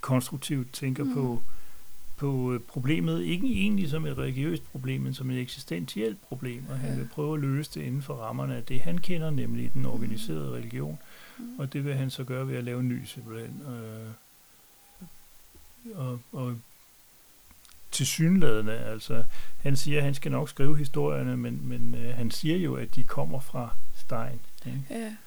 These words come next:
Speaker 1: Så, så han bruger Stein. Det er jo, det er jo egentlig også det, han spørger om, om, om det er okay, ikke?
Speaker 2: Ja.
Speaker 1: Øh, og Stein siger bare, "Hvis folk, folk ikke kommer rendende her,
Speaker 2: Ja.
Speaker 1: så er jeg sådan set ligeglad." Øhm, fordi der åbenbart er et eller andet med den måde, folk opfatter Stein på i forvejen.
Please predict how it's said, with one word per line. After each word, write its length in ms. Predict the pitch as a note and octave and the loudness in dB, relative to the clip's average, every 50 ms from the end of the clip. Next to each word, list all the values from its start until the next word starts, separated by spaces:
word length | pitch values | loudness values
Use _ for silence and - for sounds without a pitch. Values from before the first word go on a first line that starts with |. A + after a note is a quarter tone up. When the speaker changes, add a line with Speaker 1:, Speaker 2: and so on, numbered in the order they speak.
| - - _ _ _ _ _ _ _ _ _ | -20 -20 _ _ _ _ _ _ _ _ _
Speaker 1:
Så, 300 | - - C#3+ B2+ B2+ B2+ | -18 -14 -12 -12 -10 -12
så 360 | - - - C3 A#2+ A#2 A2+ | -14 -14 -14 -12 -10 -10 -10
han 180 | A2 A2+ B2 B2 | -8 -6 -6 -6
bruger 260 | - B2 B2+ D#3 F#3 | -4 -4 -2 -2 -2
Stein. 380 | - - - C#3+ B2+ A#2 B2 A#2 - | -2 -2 -2 -2 -2 -2 -6 -8 -8
Det 60 | - B2 | -8 -6
er 40 | |
jo, 140 | B2 B2+ C3 | -6 -6 -8
det 140 | B2+ A#2 B2 | -8 -8 -8
er 40 | B2+ | -8
jo 140 | B2+ A#2+ C#3 | -6 -6 -8
egentlig 280 | D3+ C#3+ E3 F3 E3 C#3 | -6 -6 -4 -4 -2 -2
også 160 | C#3 C#3+ C#3 | -4 -4 -4
det, 100 | D3+ C3+ | -6 -6
han 120 | C3 C3+ | -6 -6
spørger 300 | C3+ - - C#3 C#3+ F3 - - A#2 | -6 -6 -6 -4 -4 -4 -4 -6 -8
om, 140 | A2 B2 - - _ _ _ _ | -8 -10 -14 -16 _ _ _ _
om, 240 | - B2+ A#2+ A#2 - | -12 -10 -10 -10 -10
om 140 | - A#2+ A2+ | -10 -10 -10
det 120 | - B2+ | -10 -10
er 40 | C3+ | -10
okay, 360 | C3 A#2+ C3 C3 - C3+ A#2 | -8 -8 -10 -10 -10 -10 -10
ikke? 300 | C3 D#3 D3 - A2 C#3 C3+ - C4 B3 A#3+ _ _ _ _ - _ _ _ _ _ _ _ _ _ _ - | -10 -10 -10 -10 -10 -12 -12 -12 -16 -16 -18 _ _ _ _ -20 _ _ _ _ _ _ _ _ _ _ -12
Speaker 2:
Ja. 60 | D3+ | -10
Speaker 1:
Øh, 160 | B2 A#2 A#2 - | -10 -10 -10 -12
og 100 | A2 - | -14 -14
Stein 280 | - - B2 C3+ C#3+ C3 | -12 -12 -12 -10 -10 -10
siger 200 | - - C3+ B2 | -10 -8 -10 -8
bare, 200 | B2+ A#2+ A#2 B2 | -8 -10 -10 -10
"Hvis 120 | C3 C3 | -12 -12
folk, 360 | - C3 C3+ C#3 C#3 C#3 C3+ | -12 -10 -10 -10 -12 -14 -16
folk 240 | C3 - C3+ - D3+ | -16 -14 -14 -12 -12
ikke 120 | C#3+ C#3 | -12 -14
kommer 360 | - - D3+ C#3+ C3+ A#2 A2 A2 | -14 -14 -12 -12 -12 -12 -12 -12
rendende 200 | A2+ C3 C3+ B2 | -10 -10 -10 -10
her, 120 | A#2+ A#2+ A#2+ | -10 -12 -14
Speaker 2:
Ja. 60 | A#2+ | -14
Speaker 1:
så 60 | B3+ C3+ | -12 -12
er 40 | C3 | -12
jeg 80 | C3 | -12
sådan 140 | B2+ - C3+ | -12 -14 -14
set 200 | C3+ - C#3 B2+ | -14 -14 -14 -14
ligeglad." 360 | B2 B2 B2+ C3 - B2+ B2+ C3 - _ _ - - _ _ _ _ _ _ - - | -12 -12 -14 -14 -12 -12 -14 -14 -16 _ _ -20 -20 _ _ _ _ _ _ -18 -14
Øhm, 800 | B2+ B2 B1 B1 B1 B1+ - B1 B1 E2+ A#2+ A#2+ B2 A#2+ A#2 A#2 - - - - - - - - - - - - - - - - - - - - - - - - - - - - - - | -14 -12 -12 -12 -12 -10 -10 -10 -10 -8 -8 -8 -8 -8 -8 -10 -14 -18 -16 -16 -14 -14 -14 -16 -16 -16 -14 -12 -6 2 6 8 8 8 8 6 4 4 2 2 0 -2 -2 0 4 6
fordi 300 | - - - C3 C3+ C3 | 6 6 6 6 6 4
der 100 | D3 C3+ | 4 2
åbenbart 380 | B2+ B2 C3+ D3 B2+ A#2+ A2+ A#2+ | 2 0 0 0 0 0 0 -2
er 100 | B2 B2 | -2 -4
et 100 | B2 B2 | -2 -2
eller 180 | B2+ C3 B2 | -2 0 4
andet 140 | A#2 A#2 C3 | 8 8 8
med 100 | B2+ B2 | 8 8
den 160 | A#2+ B2 B2+ B2+ | 4 0 0 0
måde, 200 | A#2+ A#2+ A#2+ A#2+ | 2 2 2 2
folk 240 | - C3+ B2+ A#2+ | 2 2 2 0
opfatter 360 | A#2+ A#2+ A#2+ - C#3 B2 A#2 A2 | -2 -4 -4 -6 -6 -6 -8 -8
Stein 280 | - C3 A#2+ A#2+ B2 | -2 4 8 8 8
på 160 | B2 - C3 | 8 8 4
i 60 | B2+ - | 2 2
forvejen. 460 | - B2 B2+ C3 B2+ A#2 G#2+ - | 4 2 2 4 2 2 2 2